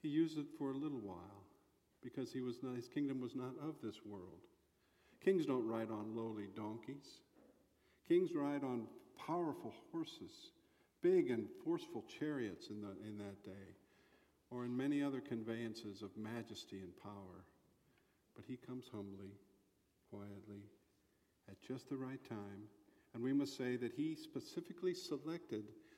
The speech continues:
the lowliness of his manner that we might be drawn to see the meekness of his heart. But not just that.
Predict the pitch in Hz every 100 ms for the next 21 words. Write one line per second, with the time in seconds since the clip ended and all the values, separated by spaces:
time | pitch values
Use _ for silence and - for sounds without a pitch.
0 | - 113 107 120 156 165 160 156 147 147
1 | 147 - 107 101 101 101 107 - _ _
2 | _ _ _ _ _ _ _ 107 107 120
3 | 123 117 - 107 117 113 117 117 110 110
4 | - 113 107 101 - - - - _ _
5 | - 110 120 123 120 95 101 101 - 107
6 | 92 67 - - _ _ _ _ _ _
7 | - - _ _ _ _ _ _ _ _
8 | _ _ _ - 123 143 147 151 139 -
9 | 92 98